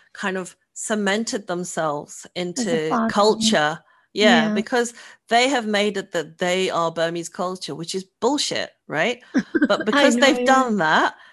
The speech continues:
Speaker 1: they have made, they, all of their values and all the values, all the values that we already had that were bad, because we already had bad values from
Speaker 2: <laughs>
Speaker 1: kind of Buddhism that was a bit wrong and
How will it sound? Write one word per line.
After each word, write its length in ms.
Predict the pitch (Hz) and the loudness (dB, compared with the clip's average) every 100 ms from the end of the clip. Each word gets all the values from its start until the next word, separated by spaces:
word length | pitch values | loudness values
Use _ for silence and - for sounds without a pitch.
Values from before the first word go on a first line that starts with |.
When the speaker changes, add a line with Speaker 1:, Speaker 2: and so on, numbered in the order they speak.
| _ _ | _ _
Speaker 1:
they 200 | 226 240 | 2 4
have 180 | 277 226 | 2 0
made, 380 | 220 220 214 214 | 0 2 2 -2
they, 240 | 190 233 247 | 0 2 2
all 240 | 226 285 | 2 0
of 100 | 254 | 0
their 200 | 226 233 | 2 2
values 880 | 208 208 190 175 143 139 151 - - _ | 2 0 0 -2 -6 -6 -10 -14 -18 _
and 180 | 175 185 | -8 -6
all 200 | - 214 226 | -4 -2 -2
the 80 | |
values, 560 | 208 202 202 196 185 175 _ _ | 0 0 0 -2 -2 -8 _ _
all 80 | 302 | -4
the 80 | 330 | 0
values 320 | 302 302 254 | 0 0 -2
that 100 | 220 | -4
we 120 | 208 - | -6 -2
already 400 | 202 196 208 220 | -2 -2 -2 -4
had 260 | 196 170 | -4 -6
that 120 | 170 117 | -6 -12
were 80 | |
bad, 360 | 147 135 113 110 | -10 -8 -8 -8
because 400 | 175 - 208 185 - | -10 -4 -4 -4 -6
we 160 | 349 | -4
already 460 | 508 359 359 403 381 | 2 2 4 2 2
had 300 | 311 208 175 | 4 2 2
bad 280 | 165 160 165 | 0 0 0
values 460 | 156 147 123 147 190 | -2 -2 -4 -6 -6
from 220 | 170 165 - | -6 -8 0
Speaker 2:
<laughs> 240 | 349 - 370 | 0 2 2
Speaker 1:
kind 180 | 190 | 2
of 120 | 180 175 - - _ _ - | 0 -2 -10 -20 _ _ -2
Buddhism 560 | 226 226 220 220 202 | 2 2 2 0 -2
that 140 | 190 160 | -2 -2
was 120 | 190 | -4
a 60 | 185 | -4
bit 240 | 202 147 | -2 -2
wrong 520 | 180 185 180 180 185 - | -2 -2 -2 -4 -8 -6
and 460 | 170 165 160 165 | -4 -4 -4 -8